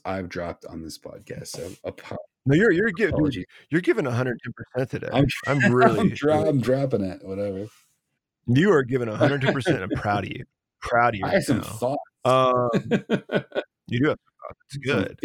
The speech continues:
Speaker 2: good. I, I,
Speaker 1: feelings.
Speaker 2: dude, like, <sighs> I don't know. It's just hard for me to, uh, we had an awesome conversation in class yesterday about fandom. And so much of this that you're
Speaker 1: Fandom,
Speaker 2: pointing
Speaker 1: that's the
Speaker 2: out
Speaker 1: word I'm
Speaker 2: about, it's, I mean,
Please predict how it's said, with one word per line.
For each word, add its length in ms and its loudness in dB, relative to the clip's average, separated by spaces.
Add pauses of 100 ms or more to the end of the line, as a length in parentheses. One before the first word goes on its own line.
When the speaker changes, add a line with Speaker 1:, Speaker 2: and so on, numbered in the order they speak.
(180)
Speaker 2:
good. 120 0
I, 280 2
I, 120 2
Speaker 1:
feelings. 160 -4 (1600)
Speaker 2:
dude, 380 2
like, 260 0
<sighs> 20 -2
I 560 0
don't 80 -4
know. 120 -6
It's 140 0
just 140 -8
hard 400 -2 (140)
for 180 -4
me 280 0
to, 460 -2
uh, 420 -4 (180)
we 80 4
had 80 2
an 60 2
awesome 240 0
conversation 500 -4
in 60 -12
class 300 -8
yesterday 220 -12
about 220 -8
fandom. 400 -6 (480)
And 120 0
so 160 4
much 240 2
of 100 -6
this 400 -4
that 120 -6
you're 140 2
Speaker 1:
Fandom, 180 6
Speaker 2:
pointing 260 2
Speaker 1:
that's 200 2
the 60 0
Speaker 2:
out 40 4
Speaker 1:
word 120 4
I'm 80 -2 (260)
Speaker 2:
about, 360 -2 (640)
it's, 220 -6
I 160 2
mean, 140 0